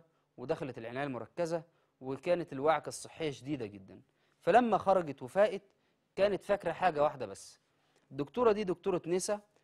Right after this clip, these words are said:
وكانت بتعمل في، آه، أو عندها مركز، آه، اللي هو الحقن المجهري وأطفال الأنابيب. من عشرين سنة جات لها حالتين،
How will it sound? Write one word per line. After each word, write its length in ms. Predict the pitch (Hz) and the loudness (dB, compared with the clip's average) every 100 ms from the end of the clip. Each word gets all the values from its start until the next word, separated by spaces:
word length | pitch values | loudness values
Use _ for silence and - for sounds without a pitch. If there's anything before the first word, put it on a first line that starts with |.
| _ | _
وكانت 380 | 127 123 180 175 | -14 -2 -2 0
بتعمل 640 | 143 139 170 160 156 143 - _ | -4 2 2 4 -2 -4 -12 _
في، 420 | - 151 143 135 | -10 -8 -6 -8
آه، 340 | 120 117 - 131 | -6 -4 -2 2
أو 80 | 123 | 2
عندها 380 | 127 131 160 | 2 2 0
مركز، 600 | 143 156 - 127 104 104 _ _ _ - | 2 0 0 -4 -4 -10 _ _ _ -10
آه، 560 | 127 127 123 - - - | -4 -2 -2 -6 -14 -14
اللي 220 | 139 143 | -6 -2
هو 100 | 151 | -2
الحقن 340 | 143 160 139 | 2 0 0
المجهري 640 | 123 117 113 139 156 160 151 | -6 -8 -6 -4 -2 -2 -6
وأطفال 720 | 117 120 113 117 - 156 139 | -6 -8 -8 -8 -4 -4 -4
الأنابيب. 500 | 110 113 139 196 165 _ _ _ _ _ _ _ _ _ _ | -8 -8 -6 -8 -10 _ _ _ _ _ _ _ _ _ _
من 140 | 135 135 | -10 -8
عشرين 440 | 139 - 208 214 | -8 -10 -6 -6
سنة 340 | - 185 180 170 _ _ _ _ _ _ | -2 -2 -2 -8 _ _ _ _ _ _
جات 200 | 151 160 | -2 0
لها 200 | 185 185 | 2 2
حالتين، 600 | 156 139 120 175 214 208 | 0 -8 -6 -2 -2 -4